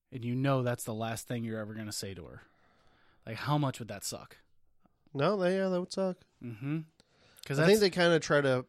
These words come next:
Speaker 2: parallel what Walt, Walt calling, uh, Skylar. Slightly. It's definitely a lot
Speaker 1: 'cause that's
Speaker 2: different, but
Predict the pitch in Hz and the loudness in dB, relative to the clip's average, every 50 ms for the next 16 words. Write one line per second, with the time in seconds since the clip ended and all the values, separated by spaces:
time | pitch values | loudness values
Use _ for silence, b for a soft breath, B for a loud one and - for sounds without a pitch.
0 | - - - 143 135 135 139 139 135 131 127 127 127 123 120 120 120 123 123 123 | -8 -4 0 2 4 4 6 6 6 6 6 6 4 2 0 0 -2 -2 0 0
1 | 127 - - 160 143 131 127 127 139 143 _ _ - - 139 131 131 127 123 127 | 0 -2 -6 -6 -2 0 0 0 0 -2 _ _ -2 0 2 2 2 2 2 0
2 | 127 127 127 127 127 127 123 131 - - _ _ _ _ _ _ - - - - | 0 0 0 0 0 -2 -4 -6 -12 -20 _ _ _ _ _ _ -14 -12 -8 -6
3 | 143 135 135 131 131 127 131 135 127 131 170 _ _ _ _ _ _ _ _ _ | -4 -4 -2 -2 -2 -2 -4 -4 -6 -10 -18 _ _ _ _ _ _ _ _ _
4 | - - 220 202 165 139 131 127 120 127 131 _ _ _ _ _ _ _ _ _ | -2 4 4 4 4 4 0 -4 -6 -6 -10 _ _ _ _ _ _ _ _ _
5 | _ _ _ _ _ _ _ _ _ _ - - - 160 143 143 139 131 127 127 | _ _ _ _ _ _ _ _ _ _ -10 -4 -2 0 0 0 0 2 2 2
6 | 123 - 135 165 185 147 127 127 127 131 127 123 - | 2 4 4 4 4 4 2 2 2 0 0 0 -2